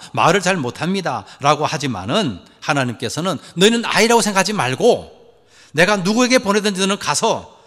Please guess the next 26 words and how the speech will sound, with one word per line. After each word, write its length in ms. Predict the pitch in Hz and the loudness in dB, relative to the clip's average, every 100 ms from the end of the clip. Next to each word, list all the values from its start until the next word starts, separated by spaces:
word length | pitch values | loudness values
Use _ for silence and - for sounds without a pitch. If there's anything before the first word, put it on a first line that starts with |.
| _ _ _ _ | _ _ _ _
무엇을 360 | 143 165 226 | 0 4 4
명하든지 680 | 226 214 202 202 202 262 254 - | 4 2 2 2 0 -4 -6 -4
그들에게 340 | 170 151 143 | 0 2 0
말을 280 | 120 120 107 | 0 -2 -2
하라." 440 | 113 107 87 87 - _ _ | -2 -2 -4 -12 -20 _ _
그렇게 260 | - 185 170 | -6 -4 -4
말씀을 340 | 127 101 104 | -4 -6 -10
하십니다. 560 | 98 98 92 85 - - _ _ _ _ _ _ _ _ _ _ _ _ - _ | -10 -14 -16 -16 -20 -20 _ _ _ _ _ _ _ _ _ _ _ _ -20 _
팔 160 | - 165 | -4 -2
절에 260 | 170 151 | 0 0
"너는 340 | 143 160 151 147 | 0 0 0 -2
그들을 360 | 147 147 143 | -2 -2 -2
위하여 320 | 131 123 127 117 | 0 0 0 -2
두려워 320 | 220 220 208 | -2 -2 -2
말라. 420 | 185 180 160 - - _ | -4 -6 -8 -10 -20 _
내가 260 | 135 135 135 | -4 -2 -2
너와 240 | 123 120 | -2 -4
함께하여 640 | - 156 143 175 180 202 220 - - | -6 -8 -8 -6 -2 -4 -4 -12 -6
너를 260 | 131 127 | -4 -4
구원하느라." 580 | 120 104 87 87 - - _ _ _ _ _ - | -6 -10 -10 -16 -20 -20 _ _ _ _ _ -8
그 60 | |
말씀을 440 | 160 143 151 165 156 | 0 2 2 0 0
듣는 280 | 143 147 135 | 0 -2 -2
대상이 420 | 131 139 143 131 - - | -2 -2 -2 -4 -8 -8
누구든지 500 | 127 147 190 226 - | -2 0 2 2 2
간에 460 | 139 143 196 98 | -2 -6 -6 -8